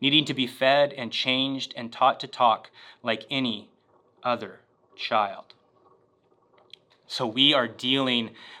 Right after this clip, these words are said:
with a great and a beautiful mystery wrapped in incredible hope here. Some way, somehow, God is going to become human and live within the world that he created.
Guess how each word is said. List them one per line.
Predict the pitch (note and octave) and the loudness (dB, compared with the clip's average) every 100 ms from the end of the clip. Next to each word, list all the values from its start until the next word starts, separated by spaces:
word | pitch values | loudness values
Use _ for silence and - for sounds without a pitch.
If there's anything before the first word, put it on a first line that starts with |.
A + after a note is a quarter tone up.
| - | -10
with | B2+ | -8
a | A#2 | -8
great | - A2 C3 C3 B2+ - - - | -8 -4 0 0 0 -10 -18 -10
and | B2 | -6
a | G#2+ | -6
beautiful | A2 G#2+ B2 C3 B2+ B2 A2+ G#2 - - | -8 -6 -2 -2 -2 -4 -6 -8 -14 -14
mystery | A2 A#2 C3 - - G#2+ G2 G2 G2 | -2 0 2 0 -2 -12 -14 -18 -10
wrapped | - C#3+ B2+ - | 0 0 0 -4
in | C#3 A#2 | -8 -8
incredible | A2+ - A#2 A2+ G#2+ | -4 0 0 -2 -8
hope | - A2+ G#2+ | -4 -4 -4
here. | - F#2+ - _ _ _ _ _ _ _ _ _ | -14 -18 -18 _ _ _ _ _ _ _ _ _
Some | - - D3+ D3+ | -6 6 6 6
way, | B2+ A#2+ | 2 2
somehow, | A#2 - - D3 D#3 C#3+ C#3+ C3+ B2 A2 - | 0 -4 4 6 6 4 6 8 6 2 2
God | C#3+ C#3+ D3 | 8 10 8
is | C#3+ | 4
going | - C3 | -2 -4
to | A#2+ | -4
become | - A2 - - D3 D3+ D#3 D3 - - | -10 -16 -8 -2 4 6 4 -2 -12 -14
human | - - D#3 C3+ A2+ G#2+ F#2+ _ _ _ _ _ _ _ _ _ _ _ _ _ _ _ _ - | -10 -2 0 0 -2 -6 -14 _ _ _ _ _ _ _ _ _ _ _ _ _ _ _ _ -16
and | G#2+ A2 C3 | -12 -4 4
live | D3+ C3 - - _ | 4 4 -2 -14 _
within | B2 C3+ A#2+ | -6 -2 -2
the | |
world | A2 A#2+ A2+ | 0 -2 -2
that | G#2 | -6
he | A#2 | -8
created. | - A#2 A2 - - | -6 -6 -6 -8 -18